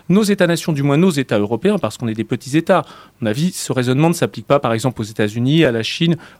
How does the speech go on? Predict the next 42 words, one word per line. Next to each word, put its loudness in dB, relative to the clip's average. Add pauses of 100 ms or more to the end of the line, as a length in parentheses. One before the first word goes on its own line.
voire 0
même 2
à 2
la 0
Russie. -12
Mais -4 (340)
effectivement, 0
sur -4
tout -4
un 2
ensemble 0
d'éléments 2
de -4
compétences, -2
nos 0
États 2
n'ont 2
plus, -4 (300)
euh, 2
la 2
taille, 2
euh, 0
adéquate. -4 (480)
Cela 0
dit, -2 (760)
euh, 0 (380)
ça 0
veut 2
pas 2
dire 0
que -6
ces 0
États-nations 0
sont -2
à 2
remiser 0
à 2
la 0
poubelle, 0
pas 0
du -6
tout. -2